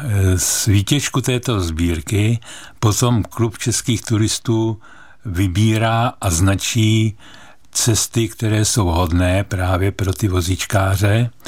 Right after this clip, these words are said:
aby se dostali taky slušně, slušným způsobem do přírody na nějaký výlet. No a pak má Klub českých turistů řadu turistických chat po, různě po horách rozesetých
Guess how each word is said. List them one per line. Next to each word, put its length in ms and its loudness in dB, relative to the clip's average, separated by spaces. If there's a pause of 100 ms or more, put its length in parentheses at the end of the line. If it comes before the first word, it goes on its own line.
(160)
aby 220 2
se 160 0
dostali 460 0
taky 280 -2
slušně, 720 0
slušným 440 -2
způsobem 640 -4 (360)
do 120 2
přírody 520 2
na 100 2
nějaký 420 0
výlet. 460 2 (680)
No 180 4
a 80 2
pak 260 -4
má 180 0
Klub 240 -4
českých 420 -2
turistů 760 -2 (380)
řadu 440 2
turistických 760 -2
chat 340 -4 (120)
po, 240 -2 (360)
různě 380 2
po 160 -4
horách 440 0
rozesetých 840 -2